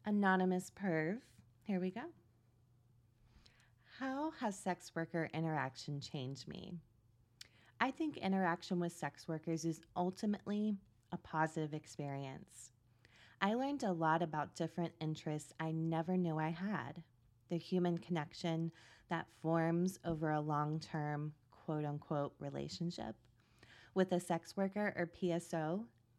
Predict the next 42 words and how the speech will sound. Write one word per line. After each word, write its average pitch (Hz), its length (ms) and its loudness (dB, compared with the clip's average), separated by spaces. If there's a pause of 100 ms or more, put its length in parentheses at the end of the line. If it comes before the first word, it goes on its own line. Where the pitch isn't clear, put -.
(120)
can 180 260 2
be 180 400 -2 (100)
very 160 340 0
special 151 480 -6
as 147 180 -8
well. 135 380 -8 (580)
By 165 120 0
the 165 120 2
way, 156 240 0
P 156 200 -8
S 151 220 -6
O 151 160 -2
stands 156 360 -6
for 170 140 -8
phone 156 300 -6
sex - 300 -10
operator. 175 640 -6 (1300)
In 220 120 6
some 226 340 4
cases, 170 640 0
it 170 100 -6
can 190 200 4
be 196 140 4
the 190 160 4
equivalent 185 840 0
to 190 140 -2
connecting 185 520 2
with 185 140 0
an 180 120 2
old 170 200 2
friend. 185 560 -6 (640)
When 185 180 6
a 180 60 8
P 185 300 2
S 180 200 4
O 175 160 6
or 185 140 6
sex 175 380 -2
worker 196 300 2
lifts 175 500 0
the 202 100 0
veil 160 560 0